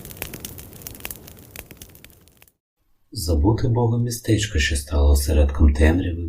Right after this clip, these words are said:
поганий вибір, аби оселитися в цих краях. Втім, на те, аби затриматись в місцині, яка просякнута самою пітьмою, у Пашкевича власні причини. Мисливець та здобич, що цієї ночі ризикують помінятися ролями.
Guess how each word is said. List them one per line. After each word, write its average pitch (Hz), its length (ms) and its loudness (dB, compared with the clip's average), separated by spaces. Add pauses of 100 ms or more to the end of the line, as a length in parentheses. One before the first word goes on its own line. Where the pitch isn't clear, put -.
поганий 87 500 6
вибір, 76 340 4
аби 69 160 2
оселитися 71 640 0
в 71 60 -4
цих 69 280 -4
краях. 73 580 0 (180)
Втім, 78 320 4
на 71 120 8
те, 71 360 4 (120)
аби 78 220 4
затриматись 69 680 4
в 78 40 2
місцині, 78 480 2
яка 78 220 -2
просякнута 76 640 0
самою 80 400 0
пітьмою, 80 640 -2 (360)
у - 140 2
Пашкевича 71 600 4
власні 76 400 2
причини. 69 560 -4 (580)
Мисливець 76 500 2
та 78 160 0
здобич, 71 600 0
що - 240 0
цієї 76 380 4
ночі 90 300 0
ризикують 69 500 2
помінятися 69 640 4
ролями. 69 500 2